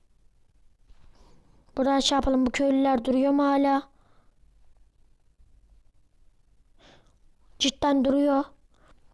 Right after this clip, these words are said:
Pancar satıyorsun sen. Sen duracaksın.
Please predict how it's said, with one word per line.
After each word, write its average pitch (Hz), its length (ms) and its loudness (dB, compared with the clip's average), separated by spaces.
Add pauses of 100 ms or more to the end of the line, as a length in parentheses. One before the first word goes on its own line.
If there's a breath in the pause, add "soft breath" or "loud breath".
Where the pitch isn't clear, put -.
(880)
Pancar 269 320 2
satıyorsun 262 500 -4
sen. 247 200 -2 (840 loud breath)
Sen 277 340 0
duracaksın. 262 420 0